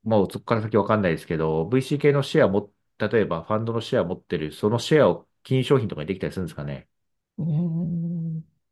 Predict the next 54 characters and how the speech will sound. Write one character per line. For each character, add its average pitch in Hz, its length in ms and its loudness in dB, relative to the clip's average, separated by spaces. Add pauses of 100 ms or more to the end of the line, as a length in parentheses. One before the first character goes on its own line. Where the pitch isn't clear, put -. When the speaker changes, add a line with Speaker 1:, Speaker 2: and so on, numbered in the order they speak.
Speaker 2:
ち - 100 -4
ょ - 20 0
っ 190 80 -6
と 160 120 -2
な 160 160 2
ん 160 40 -2
か 156 80 -4
難 170 140 4 (200)
し - 60 -6
そ 165 120 -2
う 156 40 0
な 156 80 -2
気 156 120 -6
が 156 60 -4
し - 140 -8
ま 165 80 -8
す - 120 -12
ね、 - 80 -14
そ 208 120 -14
れ - 80 -16
は。 - 60 -20 (1040)
Speaker 1:
う 92 60 -6
ん。 80 720 -4 (180)
Speaker 2:
わ 170 120 -4
か 175 120 -4
り 185 80 -2
ま 185 100 -4
せ - 120 -8
ん。 - 20 0
Speaker 1:
で、 - 60 -8
先 214 440 -2
物 214 380 6
は、 175 400 6
え 104 60 0
っ - 20 0
と、 104 100 -6
ビ 113 120 0
ッ - 80 -14
ト 196 100 2
フ 208 80 2
ラ 208 100 6
イ 180 40 6
ヤ 113 120 6
ー - 20 2
さ 87 160 -2
ん 82 60 -4
が、 87 300 2
今 120 160 0
ま 147 40 2
で 113 80 2
ち - 80 -10
ょ - 20 -10
っ - 40 -12
と 80 240 -10